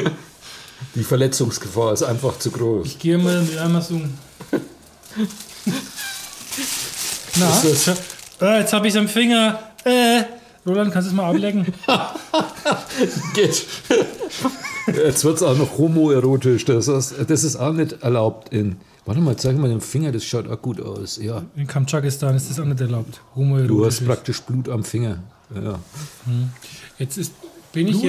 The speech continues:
Speaker 2: jetzt,
Speaker 1: an den
Speaker 2: bin
Speaker 1: Händen.
Speaker 2: ich jetzt schon ein menstruierender Mann? Neulich gab's so eine Diskussion
Speaker 1: Also jetzt
Speaker 2: auf
Speaker 1: wird's,
Speaker 2: Facebook.
Speaker 1: jetzt, jetzt, jetzt, jetzt ist aber Sexismusgefahr, ne? Was meinst denn du, wie viel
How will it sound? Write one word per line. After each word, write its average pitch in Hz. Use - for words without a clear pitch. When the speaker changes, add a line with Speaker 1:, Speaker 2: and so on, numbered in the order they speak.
Speaker 2:
jetzt, -
Speaker 1:
an 143
den 123
Speaker 2:
bin 101
Speaker 1:
Händen. 175
Speaker 2:
ich 175
jetzt 190
schon 170
ein 156
menstruierender 151
Mann? 127
Neulich 139
gab's 151
so 160
eine 139
Diskussion 139
Speaker 1:
Also 135
jetzt 135
Speaker 2:
auf 139
Speaker 1:
wird's, 135
Speaker 2:
Facebook. 151
Speaker 1:
jetzt, 127
jetzt, 139
jetzt, -
jetzt 123
ist -
aber 113
Sexismusgefahr, 101
ne? 90
Was 101
meinst 117
denn 139
du, 131
wie 135
viel 160